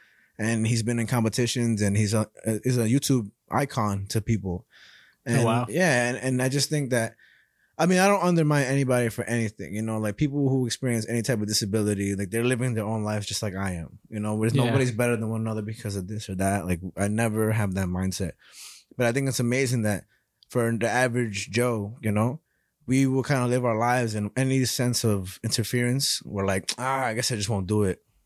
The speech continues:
Speaker 1: But somebody who can't walk will be like, "Yo, man, I'm gonna work my ass off to walk one day again."
Speaker 2: Yeah.
Speaker 1: Or, or, or, "I can't do this. I'm gonna fucking do anything I can every fucking day so I can do it again." And they do. And I think adversity really brings out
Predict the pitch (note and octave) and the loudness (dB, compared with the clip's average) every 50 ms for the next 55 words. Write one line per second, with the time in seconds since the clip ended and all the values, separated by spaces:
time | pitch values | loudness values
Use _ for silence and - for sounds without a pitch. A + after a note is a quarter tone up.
0 | _ _ _ - A2 - D3+ D#3 E3+ E3 E3 D#3 D3 D3 - - D3+ C3+ A#2 B2+ | _ _ _ -4 -2 0 2 2 4 4 4 4 2 0 -2 -2 -2 0 0 2
1 | D3 D#3 D3 C3+ B2+ B2 A#2 A#2+ A#2+ A#2+ A2+ G#2 F2+ - _ - - - _ - | 2 2 2 2 0 0 2 2 2 4 2 2 0 -4 _ -20 -20 -16 _ -4
2 | C#3+ D#3+ F3 E3 E3 F3+ G#3 F#3 D3+ C#3+ E3 D#3+ D3+ C3 A#2+ C3+ D3+ D3 - C#3 | -2 0 2 2 4 4 4 4 4 2 2 2 2 2 2 2 2 2 0 0
3 | A#2 - B2+ A2+ A#2 C#3 - - B2 A2+ A2 G2+ G2+ F#2+ E2+ B1+ - - _ _ | 0 0 0 0 0 0 0 0 0 0 0 0 0 -2 -4 -8 -12 -16 _ _
4 | _ _ _ _ _ _ _ - B2+ B2 A#2+ A#2+ A#2+ A#2 A#2 A#2 - A#2 A#2+ - | _ _ _ _ _ _ _ -2 0 2 4 4 4 4 4 2 2 0 -2 -2
5 | B2 C3 C3 C#3 D#3 - - F3 E3 D3+ D3 D3 C3 C3+ D3+ E3 D#3+ D#3+ - D3 | 0 2 2 2 2 2 0 0 0 0 0 0 2 2 2 0 0 0 0 0
6 | F#3 F#3 D#3 A#2+ - _ - E3 D3+ - D3+ C#3 B2 C3 C3 B2+ C#3+ D#3 D3 D#3 | 2 2 2 0 0 _ 0 2 2 2 2 0 2 2 2 2 2 0 2 2
7 | C3+ B2+ A2 - - C#3+ C#3 B2 A2 C3 D3 D3+ C#3+ - - D3+ C#3 - C#3 B2 | 0 0 0 0 0 2 2 2 2 2 2 0 0 0 -2 -2 0 0 0 2
8 | G#2+ B2+ C3+ C3+ B2+ B2 A2+ - - B2 A2+ A2 G#2+ - A#2+ A2+ A2 B2+ B2+ A#2 | 2 4 4 4 4 2 0 0 -2 0 0 0 0 0 -2 0 2 2 2 2
9 | A#2+ A2 G2+ G#2 G#2 G2+ G#2+ G#2+ G#2+ A2 A#2+ D#3+ E3+ D3 - - _ _ _ _ | 2 0 0 0 -2 0 0 0 0 0 0 2 2 0 0 -4 _ _ _ _
10 | _ _ _ _ _ _ _ _ _ _ - B2 B2 B2 B2 B2 C#3+ C#3 C#3 C3+ | _ _ _ _ _ _ _ _ _ _ -4 -2 0 0 0 0 0 2 2 0
11 | A2+ G2+ C3 D3+ D3 - - C#3 B2+ B2+ A#2 A#2+ C3 B2+ C3+ A#2 G#2 B2 A#2 A2 | 2 2 2 2 2 2 0 0 0 2 2 2 2 2 0 0 0 0 -2 0
12 | G#2+ B2 A#2 A#2 A2 G2 - | 0 2 2 2 0 0 -4